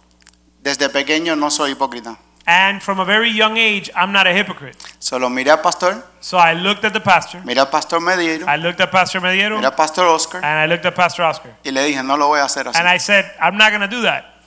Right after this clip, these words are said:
Speaker 1: Y el pastor, pues, bueno, me dijo, "Bueno, ya he orado, he hecho todo, te hemos dado consejos." Y a los tres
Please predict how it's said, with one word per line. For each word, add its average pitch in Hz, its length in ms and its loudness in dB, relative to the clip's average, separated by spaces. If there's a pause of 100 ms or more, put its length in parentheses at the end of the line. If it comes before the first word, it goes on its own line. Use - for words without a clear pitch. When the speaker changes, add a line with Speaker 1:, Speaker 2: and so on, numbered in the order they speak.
(340)
Speaker 1:
Y - 60 -10
el 127 80 -4
pastor, 127 380 -2
pues, 143 300 -10
bueno, 165 220 -8
me 143 140 -10
dijo, 143 160 -12
"Bueno, 185 380 -12
ya 131 280 -2
he 147 60 -6
orado, 165 480 -2
he 160 60 -8
hecho 151 200 -14
todo, 214 380 -4
te 151 80 -6
hemos 147 180 -6
dado 156 240 0
consejos." 196 560 -2
Y 143 80 -4
a 139 120 4
los 135 200 -4
tres 190 540 0